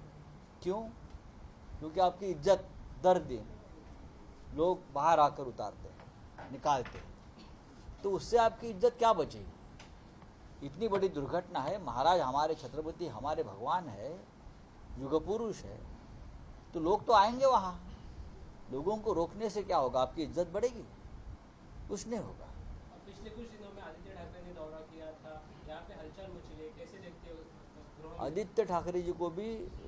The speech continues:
Speaker 1: रोकने की कोशिश भारतीय जनता पार्टी के गुंडों ने की थी, फिर भी मोर्चा निकला। आदित्य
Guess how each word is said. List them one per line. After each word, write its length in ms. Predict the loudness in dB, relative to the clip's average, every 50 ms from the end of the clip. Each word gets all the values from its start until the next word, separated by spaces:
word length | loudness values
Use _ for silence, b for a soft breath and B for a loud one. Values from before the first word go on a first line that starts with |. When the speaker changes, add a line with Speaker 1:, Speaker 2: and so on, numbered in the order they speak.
| -8 -4
Speaker 1:
रोकने 360 | -2 -2 -2 -2 -2 -4 -4
की 180 | -4 -4 -6 -6
कोशिश 460 | -6 -6 -6 -8 -8 -6 -6 -6 -6
भारतीय 480 | -6 -6 -6 -6 -6 -6 -6 -6 -2 0
जनता 340 | 0 0 0 0 -2 -2
पार्टी 360 | -2 0 0 -2 -2 -2 -6 -10
के 160 | -6 -6 -6
गुंडों 340 | -4 -4 -6 -4 -2 -4 -2
ने 120 | -4 -6
की 200 | -8 -8 -12 -12
थी, 200 | -12 -12 -14 -14 -14 -14 -16 -16 -16 -16 -16 -18 -18 -20 -20 -18 -16 -14 -14 -14 -16 -18 -20 -20 -20 -20 -16 -16 -14 -14 -14 -16 -16 -18 -18 -18 -18 -18 -18 -20 -18 -18 -16 -16 -16 -16 -18 -18 -18 -18 -16 -16 -12 -6
फिर 140 | -6 -4 0
भी 120 | 2 0
मोर्चा 380 | 2 2 0 -2 0 0 0 0
निकला। 300 | 0 -2 -8 -8 -12 -12 -12 -14 -18 -18 -18 -18 -20 -20 -20 -20 -18 -18 -18 -16 -16 -14 -14 -14 -14 -16 -18 -18 -18 -18 -18 -20 -16 -16 -14 -12 -12 -14 -14 -14 -16 -18 -18 -18 -18 -18 -18 -14 -10 -10
आदित्य 520 | -6 -6 -6 -8 -6 0 0 0 0 0